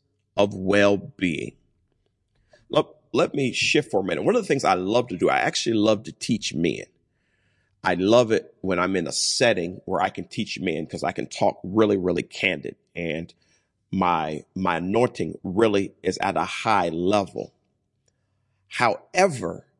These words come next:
it's different when women are in the building 'cause women shift a mood. Women can shift the mood better than men. Men, men are so, sometimes so predictable,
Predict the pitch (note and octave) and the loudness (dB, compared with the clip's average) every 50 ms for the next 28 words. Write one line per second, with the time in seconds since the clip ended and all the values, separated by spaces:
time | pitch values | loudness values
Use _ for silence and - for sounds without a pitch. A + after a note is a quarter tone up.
0 | _ _ _ _ _ _ - C3 - - - F2 E2 F2+ - - F3 G#3 G#3 - | _ _ _ _ _ _ 0 0 0 0 -4 -8 -10 -6 0 2 2 2 2 0
1 | - D3 - - - - A2 G#2+ F#2 F#2 F#2 G2 B2 C#3+ D3 D3 C3 - - G2+ | 0 0 0 0 -2 -2 0 0 0 0 2 2 4 4 4 4 0 0 0 0
2 | F#2+ - - - A2 A2+ A2 A2 G#2+ - - - - D#2+ E2 F2 G#2+ G#2 G2 D2 | -2 -2 -2 0 2 2 2 0 -2 -6 -8 -6 -8 -4 0 2 4 4 4 2
3 | B1+ B1 - F2 - F#2 F#2 G#2+ D#3 F3+ F3+ C#3+ A2+ G#2+ - - - - - - | 0 -4 -6 -8 -8 -2 2 2 2 4 2 0 -2 -2 -2 -2 -2 -2 -2 0
4 | C#3 C#3 C3+ - - _ _ _ _ - - D#2 D#2 D#2+ E2+ F#2+ A#2 C3+ A#2 - | -2 -2 -4 -6 -14 _ _ _ _ -6 -6 -4 -4 -2 2 4 4 4 4 4
5 | - - - - - _ _ _ _ _ _ _ _ - - G#2 A2+ D3 F3 F#3 | 0 -6 -12 -16 -20 _ _ _ _ _ _ _ _ -8 0 4 6 6 6 4
6 | E3 - - C3+ - - - - - C#3 - _ - - F2+ F2+ F#2 G#2 B2 C3 | 2 0 0 -2 -2 0 -2 -2 -2 -2 -4 _ -4 -2 0 2 4 6 6 6
7 | B2 A2+ F#2+ E2+ F2+ F2 - A#2 B2 A#2+ A2 G2+ F2 F#2 F2+ F2+ F2+ F#2 G2+ G2 | 6 4 0 -2 -4 0 2 4 4 4 4 2 0 0 -4 -4 -4 -4 -4 -2
8 | G2+ F#2 D#2 D#2+ E2+ F#2+ B2 C#3+ D3+ C#3+ - _ _ _ _ _ _ _ _ _ | 0 0 0 0 0 2 2 2 2 0 -4 _ _ _ _ _ _ _ _ _
9 | _ _ _ - G2 G#2 B2 E3 F3+ F3+ - A#2 A#2+ A#2 - - - - - C3+ | _ _ _ -4 0 4 4 4 4 4 2 0 0 -2 -2 -6 -6 -4 0 2
10 | C3 B2 A#2 A2 G2+ - - - - - B2 B2+ A#2 - C3+ A#2 A2 - - A#2+ | 4 4 4 2 2 0 -4 -8 -4 -2 -2 -2 0 0 0 0 0 -2 -4 -6
11 | G#2 - - - - F#2 E2 G#2 G#2 D3 D3 - - - E2 D2 - - - - | -6 -4 -2 -4 -4 -4 -4 0 4 4 4 4 2 -4 -4 -4 -4 -8 -10 -10